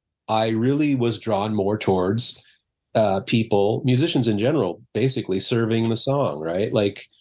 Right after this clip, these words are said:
or doing something like you were saying, you know, coming up with some interesting or unique guitar part for a song or, or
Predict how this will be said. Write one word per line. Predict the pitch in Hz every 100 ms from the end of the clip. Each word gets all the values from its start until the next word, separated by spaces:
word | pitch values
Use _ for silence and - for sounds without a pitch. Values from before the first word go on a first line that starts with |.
| _
or | 117 117
doing | 127 135 131
something | - 123 127
like | 117 113
you | 127 135
were | 135
saying, | - 104 107 110 110 -
you | 143 131
know, | 107
coming | 107 127 127
up | 127 123
with | 113
some | 127 113 104 -
interesting | 123 127 131 - 127 117
or | 107 110 101
unique | 98 107 107 117 117 - - -
guitar | - - 104 123
part | 110 101 -
for | 101
a | 98
song | - 92 90
or, | 104 95 -
or | 101 95 92